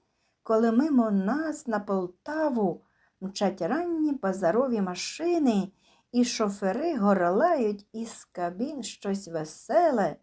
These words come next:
заохочуюче і безсоромне.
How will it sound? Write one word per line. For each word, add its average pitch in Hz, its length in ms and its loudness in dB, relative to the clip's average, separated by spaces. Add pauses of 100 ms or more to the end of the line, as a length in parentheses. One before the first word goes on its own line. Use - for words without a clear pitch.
(400)
заохочуюче 175 1400 -6 (160)
і 285 100 -6
безсоромне. 151 1000 -8